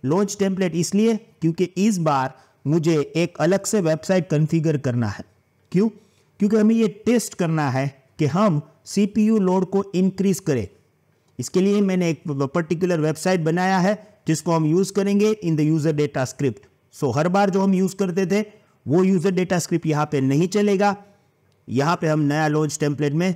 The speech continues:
नया यूजर डेटा स्क्रिप्ट यूज़ करते हैं जिससे हम ऑटो स्केलिंग टेस्ट कर सके। तो यहाँ पे मैं करता हूँ create launch template,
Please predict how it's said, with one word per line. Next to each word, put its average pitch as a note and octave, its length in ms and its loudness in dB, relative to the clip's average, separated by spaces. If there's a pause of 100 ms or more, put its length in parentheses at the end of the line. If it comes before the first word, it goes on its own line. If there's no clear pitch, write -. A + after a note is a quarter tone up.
(120)
नया C#3 320 0
यूजर D3 320 0
डेटा C#3 320 -2
स्क्रिप्ट C3 300 -4
यूज़ C3 200 -4
करते C#3+ 280 -4
हैं F#3+ 200 2
जिससे F3 400 0 (300)
हम D3+ 260 -2
ऑटो E3 300 0
स्केलिंग D3+ 440 0 (500)
टेस्ट F3 260 0
कर A#2+ 160 -2
सके। G2 320 -10 (960)
तो F#3 160 2
यहाँ D3+ 240 0
पे F3+ 120 -2
मैं E3+ 140 0
करता E3 260 -2
हूँ E3+ 140 0
create D#3+ 320 0
launch D3+ 360 0
template, G#3+ 440 0